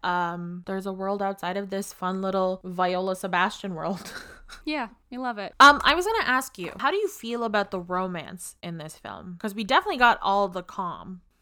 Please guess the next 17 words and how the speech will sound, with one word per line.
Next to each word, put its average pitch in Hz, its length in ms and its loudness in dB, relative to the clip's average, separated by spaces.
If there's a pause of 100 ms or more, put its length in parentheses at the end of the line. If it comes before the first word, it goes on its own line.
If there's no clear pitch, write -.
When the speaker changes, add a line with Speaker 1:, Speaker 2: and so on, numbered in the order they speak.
(100)
Speaker 2:
Um, 403 240 -10 (880)
I 440 460 -8 (600)
feel 262 540 -8
like 202 280 -12
this - 240 -16
was 196 180 -20
mostly 170 460 -16
a 170 100 -18 (580)
vehicle 175 560 -16
for - 240 -18
com-, 220 560 -6 (280)
Speaker 1:
Mm-hmm. 208 60 -8 (120)
Mm-hmm. - 920 -10
Speaker 2:
<laughs> - 0 -
comedy 170 580 -4
is 233 160 -6
my, 202 480 -2